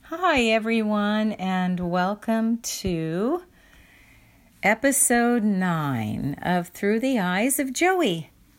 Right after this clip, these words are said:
Uh, today on this podcast, I will be taking you, my dear family and friends,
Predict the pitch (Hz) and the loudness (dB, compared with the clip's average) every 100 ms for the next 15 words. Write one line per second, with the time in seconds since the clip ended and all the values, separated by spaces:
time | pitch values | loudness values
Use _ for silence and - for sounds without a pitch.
0 | - - 226 226 226 220 226 269 302 339 | -10 -6 0 2 2 0 -2 0 2 2
1 | 320 277 277 - 262 311 - 330 349 - | 2 0 -2 -2 -2 -2 -4 -4 -4 -8
2 | - - - - - 269 277 285 285 285 | -10 -16 -20 -20 -4 2 2 2 0 -2
3 | 277 254 247 233 220 208 214 214 185 170 | 0 -2 0 2 2 2 0 0 0 -2
4 | 180 185 180 - 185 180 180 180 185 180 | -2 -2 -2 -2 0 0 -2 -2 -4 -4
5 | 160 147 143 147 143 | -4 -4 -4 -6 -8